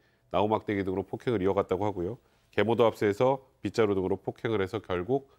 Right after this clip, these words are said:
사망에 이르게 됐다고 합니다. 하지만 이 십일 개월 만에 발견이 된 걸 보면 당시 당연히 이 둘은 신고하지 않았고 아마도 그대로 시신을 방치하자 이렇게, 그러니까 시신을 어디 유기하는 것도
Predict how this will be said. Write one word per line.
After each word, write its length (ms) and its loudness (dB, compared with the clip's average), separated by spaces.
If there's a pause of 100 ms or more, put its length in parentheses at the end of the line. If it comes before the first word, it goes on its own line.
(240)
사망에 400 -2
이르게 220 -2
됐다고 320 -4
합니다. 340 2 (560)
하지만 580 2 (200)
이 80 0
십일 260 2
개월 180 6
만에 220 4
발견이 320 2
된 140 0
걸 160 2
보면 480 -2
당시 720 0
당연히 360 0
이 160 0
둘은 240 -2
신고하지 380 2
않았고 480 0 (460)
아마도 260 4
그대로 320 4
시신을 360 -2
방치하자 680 0
이렇게, 400 -2 (320)
그러니까 120 2
시신을 300 2
어디 180 4
유기하는 580 2
것도 480 2